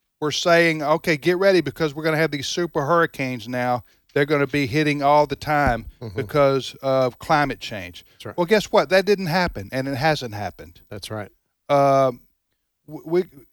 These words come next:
Speaker 1: in, in California right now, and in parts of the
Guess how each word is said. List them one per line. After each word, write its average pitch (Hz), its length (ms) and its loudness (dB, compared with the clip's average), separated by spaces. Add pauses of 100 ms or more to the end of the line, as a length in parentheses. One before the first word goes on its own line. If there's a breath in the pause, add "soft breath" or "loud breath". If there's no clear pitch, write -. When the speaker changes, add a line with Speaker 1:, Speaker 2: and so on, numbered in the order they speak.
(120)
Speaker 1:
in, 160 220 -2
in 151 200 -6
California 196 760 0
right 110 260 -4
now, 113 400 -8
and 127 180 -8
in 123 140 -8 (140)
parts 165 280 -4
of 139 60 -8
the 127 180 -6